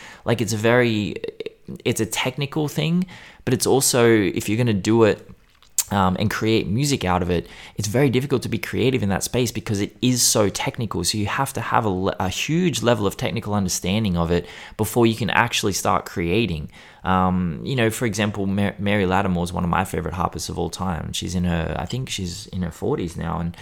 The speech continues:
incredible, incredible musician. And, you know,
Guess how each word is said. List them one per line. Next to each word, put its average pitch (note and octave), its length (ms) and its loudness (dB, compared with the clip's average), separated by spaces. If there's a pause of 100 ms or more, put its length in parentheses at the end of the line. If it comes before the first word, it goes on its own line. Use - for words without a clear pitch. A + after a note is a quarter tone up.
(340)
incredible, B2 600 0
incredible A2+ 560 0
musician. F#2 680 0
And, G#2 260 -2 (380)
you D3+ 120 -2
know, B2+ 260 2